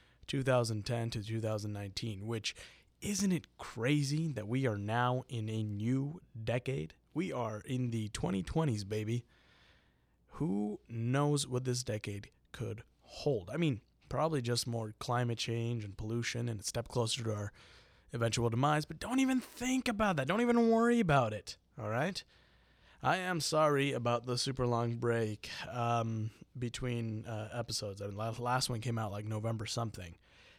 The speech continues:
Uh, I meant to do some episodes before I, I went home to Utah, so I meant to do some episodes within, like, the last couple weeks of, uh, November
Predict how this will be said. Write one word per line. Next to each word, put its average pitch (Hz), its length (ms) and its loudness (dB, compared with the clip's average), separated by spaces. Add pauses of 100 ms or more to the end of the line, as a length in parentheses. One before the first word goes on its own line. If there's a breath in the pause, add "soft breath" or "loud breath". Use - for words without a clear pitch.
(120)
Uh, 104 420 -2 (140)
I 120 120 -2
meant 147 160 2
to 151 80 0
do 156 100 4
some 147 220 4
episodes 139 480 2
before 123 440 0
I, 107 400 -2
I 110 120 -6
went 120 220 -2
home 127 180 2
to 117 100 -2
Utah, 131 380 -2
so 143 120 -6
I 110 40 -2
meant 123 160 -2
to 117 40 -6
do 120 180 -2
some 120 180 -2
episodes 110 580 -4
within, 104 400 -6
like, 101 140 -10
the 107 80 -14
last 107 440 -6
couple 117 320 -6
weeks 107 280 -6
of, 104 200 -10
uh, 107 220 -6
November 107 600 -2